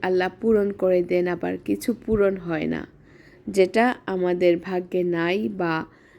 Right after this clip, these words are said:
যেটা আমাদের জন্য কল্যাণকর না, সেটা পূরণ হয় না। কিন্তু আমরা মন খারাপ করে বসে থাকি। আমাদের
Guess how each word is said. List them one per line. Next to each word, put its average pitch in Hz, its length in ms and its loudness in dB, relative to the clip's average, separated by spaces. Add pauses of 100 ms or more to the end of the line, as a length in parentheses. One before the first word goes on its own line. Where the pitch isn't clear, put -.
(160)
যেটা 202 360 0
আমাদের 247 540 2
জন্য 214 220 0
কল্যাণকর 240 760 0
না, 190 360 0 (520)
সেটা 262 320 0
পূরণ 208 380 4
হয় 165 300 -2
না। 139 240 -8 (960)
কিন্তু 247 360 6 (140)
আমরা 220 440 2 (220)
মন 233 340 4
খারাপ 247 320 0 (100)
করে 190 200 6
বসে 175 320 -2
থাকি। 170 400 -6 (680)
আমাদের 214 540 2